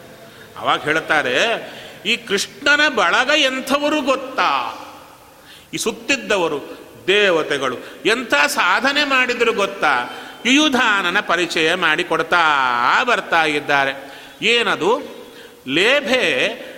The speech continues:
ಅಂಜಸ ಅಧೋಕ್ಷಜ ಸೇವಯೈವ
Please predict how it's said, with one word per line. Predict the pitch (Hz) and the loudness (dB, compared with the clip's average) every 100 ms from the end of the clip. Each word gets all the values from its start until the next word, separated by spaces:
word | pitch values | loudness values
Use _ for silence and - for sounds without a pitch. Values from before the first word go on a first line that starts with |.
| - - | -12 -2
ಅಂಜಸ | 160 226 254 262 - 214 131 135 180 - - - 143 | 0 0 -2 -2 0 0 2 0 -4 -14 -18 -2 0
ಅಧೋಕ್ಷಜ | 180 233 269 269 - - 214 233 | 2 2 0 -4 -6 -2 0 2
ಸೇವಯೈವ | 247 180 185 240 285 294 302 285 247 202 175 | 0 0 0 2 2 2 2 2 0 0 0